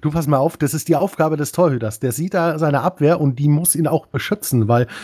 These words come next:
sonst ist er verloren. Ein Torwart hat nicht großartig Chancen, den Ball zu fangen tatsächlich, wenn er keine Abwehr vor sich hat.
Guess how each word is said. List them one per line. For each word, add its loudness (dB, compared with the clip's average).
sonst 2
ist -2
er 4
verloren. 2
Ein -4
Torwart 4
hat -4
nicht -4
großartig -2
Chancen, 2
den 2
Ball 2
zu -4
fangen -4
tatsächlich, -2
wenn 6
er 4
keine 0
Abwehr -2
vor -2
sich -6
hat. -4